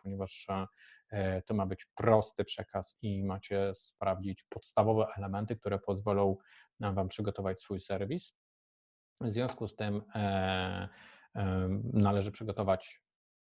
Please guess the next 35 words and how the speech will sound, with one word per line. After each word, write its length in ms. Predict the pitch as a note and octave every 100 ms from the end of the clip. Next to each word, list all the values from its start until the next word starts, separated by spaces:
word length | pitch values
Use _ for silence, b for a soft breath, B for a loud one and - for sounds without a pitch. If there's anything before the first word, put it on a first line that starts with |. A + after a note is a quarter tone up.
| _ _
trzy, 500 | - - A#2 A2 A#2 -
dwa, 400 | G2 F2+ F2 -
dwa 240 | G2+ G#2 G2+
narzędzia. 540 | G2 F#2 F2+ F2 F#2+
Xenu, 520 | - - B2+ C#3+ A#3+ - b _
które 180 | - G2+
jest 120 | G2
darmowe, 540 | G2+ G2+ G#2+ D3 G#3+ A3+
i 100 | B2
Google 220 | A#2 A2
Search 340 | G#2+ G#2+ -
Consola, 500 | G2+ - G#2+ G#2+ G#2+ G#2+
która 200 | G2 F2+
też 220 | F2+ -
jest 120 | F#2
darmowa. 380 | F#2+ F#2 F2 F2
Natomiast 340 | G2 C3+ C3
w 40 | -
przypadku, 680 | - C3+ - C3 B2+ B2+ A#2+
e, 280 | A#2 A#2
rzeczy 220 | A#2 A#2 G#2+
płatnych, 640 | - A#2 D3 - E3 - _ _
typu 200 | - -
Sitebook, 460 | - C3+ C3 A#2 G#2
Screaming 420 | - B2+ A#2 G2+
Frog, 320 | - G#2 -
Clustering, 560 | - G2 - G#2+ G2+ -
Ahrefs, 420 | G2+ - G#2 -
Senuto, 320 | - F#2+ F#2+
Sandstorm, 480 | F#2+ G2 F#2+ - F2+
Surfer 420 | - G2+ E2+ F#2+
seo, 260 | - A#2 F#2+
z 60 | -
których 260 | A2 A2
korzystam, 480 | - A2 C3+ - G3